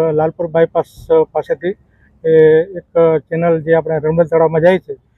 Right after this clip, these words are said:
તેમાંથી એક બાયપાસ લાઇન, અ, રંગમતી નદીમાં પણ ભળે છે.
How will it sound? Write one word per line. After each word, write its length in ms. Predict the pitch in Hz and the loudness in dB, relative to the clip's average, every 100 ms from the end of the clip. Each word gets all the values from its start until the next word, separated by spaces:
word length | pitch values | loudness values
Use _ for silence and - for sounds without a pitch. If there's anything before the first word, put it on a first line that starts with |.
| _ _ | _ _
તેમાંથી 340 | 170 170 165 165 | -6 -4 -2 -2
એક 300 | 175 _ 175 | -4 _ -2
બાયપાસ 400 | 156 160 - 175 165 | 0 0 0 -2 0
લાઇન, 380 | 165 180 220 | 0 0 -8
અ, 320 | 190 160 160 143 | -14 -8 -6 -4
રંગમતી 460 | 160 180 180 165 | -2 -2 -4 -4
નદીમાં 360 | 160 160 175 156 _ _ _ | -2 -2 -4 -6 _ _ _
પણ 140 | 156 135 | -4 0
ભળે 240 | 170 156 | 2 2
છે. 180 | - | 0